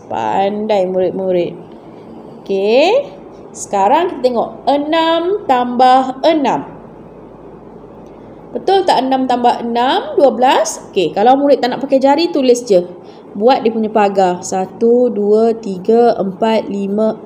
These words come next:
enam. Okey, ini kat mulut enam. Tujuh, lapan, sembilan, sepuluh, sebelas, dua belas.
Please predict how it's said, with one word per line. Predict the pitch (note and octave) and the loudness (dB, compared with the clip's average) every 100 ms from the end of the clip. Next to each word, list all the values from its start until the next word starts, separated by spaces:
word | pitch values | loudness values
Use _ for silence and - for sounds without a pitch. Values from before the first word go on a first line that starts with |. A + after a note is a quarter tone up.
| F4 | 0
enam. | E4 F#3 E3 - - - - - | 2 0 -4 -12 -20 -20 -14 -2
Okey, | G#3+ F#3+ G#3 | 0 2 0
ini | C4 E4 | 0 0
kat | E4 A3 | 0 0
mulut | C4 D4 | 0 0
enam. | A#3 A#3 B3+ D#4 A#4 - - - - - - - - | 0 0 0 0 -4 -12 -20 -20 -20 -20 -20 -20 -6
Tujuh, | C#4 C#4 A#3 F#3 F3+ A#3 C4+ D#4 F4+ A#3 | 0 2 2 -2 4 6 8 6 4 0
lapan, | A3 G#3 G#3 - A#3+ C4 D#4+ G4+ | 2 2 0 0 2 4 2 -2
sembilan, | - C4 A3+ A3 A#3+ C4+ D#4+ | -2 -2 0 0 2 2 0
sepuluh, | - - B3+ A3 A#3 B3+ C#4 | 0 -2 0 0 4 6 4
sebelas, | - - A3+ A3 C4+ F4+ - - | 2 0 0 2 2 2 -4 -2
dua | F4 F#4+ | 2 4
belas. | A#3+ F#3 D#3 - - | 4 2 0 -6 -12